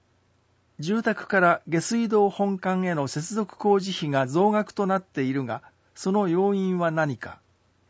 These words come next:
答え。早期接続を促すために、公費負担の基準に期限を設けた結果、見込みより申し込み件数が増加したことによるものです。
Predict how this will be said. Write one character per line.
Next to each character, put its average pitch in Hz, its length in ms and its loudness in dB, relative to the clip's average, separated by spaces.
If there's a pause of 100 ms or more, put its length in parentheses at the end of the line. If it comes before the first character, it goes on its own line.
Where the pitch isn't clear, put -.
(720)
答 175 340 0
え。 101 160 -10 (720)
早 254 320 0
期 147 140 -8
接 160 300 -6
続 196 280 -2
を 185 160 4
促 175 280 2
す - 140 -8
た 135 100 -2
め 123 120 -4
に、 113 160 -8 (340)
公 240 240 2
費 160 160 2
負 - 120 -8
担 196 260 2
の 185 140 0
基 180 120 -4
準 170 260 -2
に 160 280 -2
期 226 140 -2
限 185 300 0
を 143 100 -2
設 165 220 0
け 139 100 -4
た 117 140 -4
結 110 280 -12
果、 107 200 -8 (460)
見 175 140 2
込 214 120 2
み 202 140 2
よ 190 120 4
り 156 220 -2
申 208 220 2
し - 100 -6
込 220 120 0
み 208 100 0
件 196 220 0
数 147 280 -8
が 135 300 -4
増 185 260 2
加 196 180 -2
し - 80 -8
た 185 120 -2
こ 185 120 -2
と 185 120 0
に 151 140 0
よ 131 100 2
る 123 100 -4
も 113 100 -6
の 101 120 -10
で 92 80 -14
す。 - 220 -14